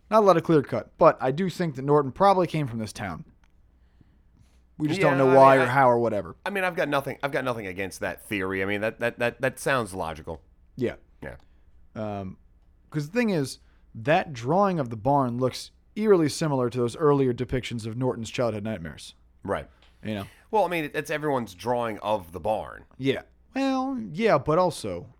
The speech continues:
Speaker 1: there, there's, there's, there's some similarities. But, um, Fa-, uh, Doc Sutton and the sheriff have a moment where they almost connect. But she swings back to angry rejection. She can't take it. She can't do it.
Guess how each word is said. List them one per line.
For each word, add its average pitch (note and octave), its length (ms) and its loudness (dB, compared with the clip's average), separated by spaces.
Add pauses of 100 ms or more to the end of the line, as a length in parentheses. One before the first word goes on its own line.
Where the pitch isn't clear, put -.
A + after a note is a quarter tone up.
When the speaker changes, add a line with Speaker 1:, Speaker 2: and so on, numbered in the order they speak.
(100)
Speaker 1:
there, C3+ 140 -2
there's, E3 220 -4
there's, F#3+ 240 0
there's F#3 160 -6
some D3 100 -8
similarities. G2+ 540 -8
But, - 260 -4 (720)
um, G#2 440 -4 (1400)
Fa-, E3 200 6
uh, C#3 140 4
Doc D#3+ 220 2
Sutton F#3 400 2
and C3+ 300 -2
the A#2+ 40 -4
sheriff D#3 380 0
have D3 320 0
a C#3 80 2
moment F3 280 0
where C#3+ 120 4
they C3+ 140 2 (280)
almost E3 560 0
connect. - 440 -10 (1500)
But A2 120 -6
she D3 160 0
swings D#3 340 0
back C3+ 220 2
to A#2+ 80 -6
angry B2 220 -4
rejection. G#2+ 420 -6
She - 100 -16
can't A#2 220 -10
take F#2+ 220 -12
it. - 60 -20
She - 120 -16
can't A2 160 -8
do G2 140 -10
it. - 80 -16